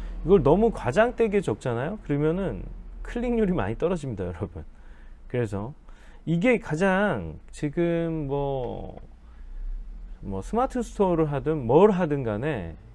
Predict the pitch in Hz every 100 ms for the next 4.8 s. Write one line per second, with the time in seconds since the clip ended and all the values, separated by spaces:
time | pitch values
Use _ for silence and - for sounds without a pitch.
0 | - 110 95 90 95 101 - - - -
1 | - 175 156 147 131 120 117 110 98 101
2 | 120 107 139 175 175 104 110 107 - 107
3 | - 143 120 98 - 165 214 180 135 110
4 | 107 107 98 98 90 98 139 92